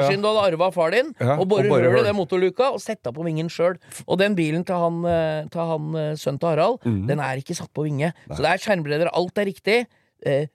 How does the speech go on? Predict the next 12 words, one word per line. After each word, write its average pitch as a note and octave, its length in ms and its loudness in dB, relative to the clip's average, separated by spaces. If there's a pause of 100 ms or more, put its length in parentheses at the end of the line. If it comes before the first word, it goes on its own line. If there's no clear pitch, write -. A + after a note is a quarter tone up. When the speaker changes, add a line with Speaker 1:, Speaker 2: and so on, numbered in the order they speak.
(100)
Speaker 2:
eh, C3 300 0
Speaker 1:
Uten. C#3+ 80 0
Speaker 2:
Marshall, D#3 880 0
eh, D3 460 0
nei, F3+ 180 2
Carello, E3 840 0 (400)
eh, D#3+ 460 0
Speaker 1:
Ekstralys. F3+ 800 0
Speaker 2:
ekstralys - 20 -14
Speaker 1:
Ja. G2 260 0
Speaker 2:
i, E3+ 200 -2
nede D#3 340 0